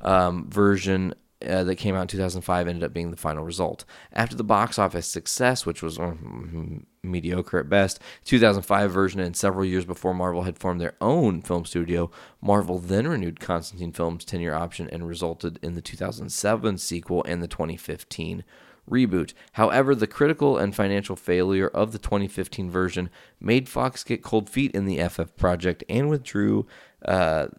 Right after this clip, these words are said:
it, uh, concentrating on keeping hold of its more successful and profitable franchises like the X-Men. Uh, at present, it is not known if Constantine Films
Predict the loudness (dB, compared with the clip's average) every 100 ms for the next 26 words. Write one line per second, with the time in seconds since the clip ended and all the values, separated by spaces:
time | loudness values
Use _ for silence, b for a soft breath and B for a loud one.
0 | _ 0 0 -4 _ _ _ _ _ -10
1 | -2 0 0 0 0 0 0 2 2 0
2 | -4 -4 -4 -2 0 0 0 -4 -2 -2
3 | -2 -2 -2 -2 -6 -4 -4 0 0 0
4 | -6 -6 -6 -6 -4 -4 -2 2 2 4
5 | 2 2 -2 -2 0 2 0 -8 b b
6 | b b b -2 2 2 -2 -6 -8 -8
7 | -10 -16 b b -4 0 0 2 2 2
8 | 0 -4 2 2 2 -2 -2 -2 -2 -4
9 | -4 -4 -4 0 0 0 -2 -6 -10 -4
10 | -4 -4 -6 -6 -4 -2 0 -2